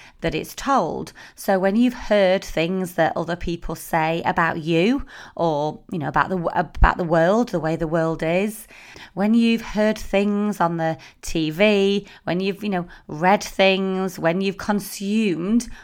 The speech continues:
all of that information that you consumed in those first ten years of life, they have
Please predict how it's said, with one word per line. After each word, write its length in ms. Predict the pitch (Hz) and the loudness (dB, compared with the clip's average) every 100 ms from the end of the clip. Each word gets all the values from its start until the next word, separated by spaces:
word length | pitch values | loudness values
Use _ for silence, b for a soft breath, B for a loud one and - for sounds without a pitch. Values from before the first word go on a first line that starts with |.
| B | B
all 320 | 196 196 202 | 0 2 2
of 100 | 180 | 0
that 280 | 190 175 - - | 0 0 0 -2
information 1000 | 208 180 180 175 208 262 - 156 156 165 B B | -2 0 0 2 2 0 -4 -4 -4 -6 B B
that 140 | 165 | -8
you 100 | 156 | -6
consumed 640 | 170 160 160 - 202 196 165 | -6 -6 -6 -2 0 0 -2
in 140 | 156 | -4
those 220 | 160 156 | -4 -6
first 440 | - 170 160 156 - - | -6 -2 -2 -4 -12 -14
ten 240 | - 175 | -6 -4
years 240 | 165 160 156 | -2 -4 -6
of 140 | 151 | -2
life, 560 | 214 226 - - 156 - B B B | 2 2 2 -4 -8 -16 B B B
they 180 | - 214 | 0 2
have 480 | 220 196 190 180 - | 2 2 0 0 -8